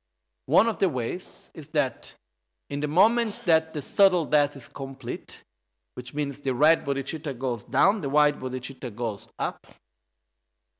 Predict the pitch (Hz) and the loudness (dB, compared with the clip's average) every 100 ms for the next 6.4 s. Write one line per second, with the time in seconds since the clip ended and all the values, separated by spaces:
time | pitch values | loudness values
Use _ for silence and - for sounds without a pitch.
0 | _ - - 143 110 107 151 165 - 127 | _ -20 -2 -2 0 0 2 2 -2 -2
1 | 135 170 139 135 123 - 120 110 101 98 | 2 2 0 -4 -4 -6 -4 -4 -4 0
2 | 147 185 113 143 143 113 110 113 - 110 | 0 0 0 2 2 0 -8 -10 -10 -8
3 | 110 101 - 151 - _ _ _ _ _ | -8 -8 -6 -8 -8 _ _ _ _ _
4 | _ _ _ _ 135 170 170 208 214 202 | _ _ _ _ 2 2 2 0 0 0
5 | 165 202 180 - - 156 165 - 196 202 | 0 0 -4 -8 -6 -2 0 4 4 4
6 | - - 185 170 | -6 -8 -8 -8